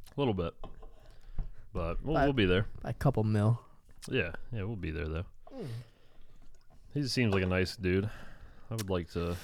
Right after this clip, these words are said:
Speaker 1: like to reach out to him and have him on.
Speaker 2: I would love to just be like,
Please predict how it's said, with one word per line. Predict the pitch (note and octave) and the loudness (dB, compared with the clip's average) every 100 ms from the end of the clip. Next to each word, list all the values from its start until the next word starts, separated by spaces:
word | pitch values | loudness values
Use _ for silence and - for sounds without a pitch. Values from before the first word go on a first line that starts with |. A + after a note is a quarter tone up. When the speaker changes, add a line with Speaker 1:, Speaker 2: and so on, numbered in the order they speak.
| A2+ | -2
Speaker 1:
like | G2+ - | -2 -2
to | |
reach | F2+ E2+ F2+ | -4 -2 0
out | E2 | 0
to | - | 0
him | F2 F2 | 0 0
and | D#2+ E2 | -2 0
have | E2+ | 0
him | E2 D#2+ | 0 0
on. | E2 G2+ - - - - - - | 0 -2 -6 -20 -20 -18 -18 -8
Speaker 2:
I | C3+ E3+ | 2 4
would | G3+ C3 | 4 4
love | B2 C3 C3 C3+ C3+ | 4 4 4 2 -2
to | - B2+ | -2 0
just | B2 A#2 - | 2 -2 -2
be | B2 | -2
like, | A2+ G#2+ G2+ - | 0 0 -2 -8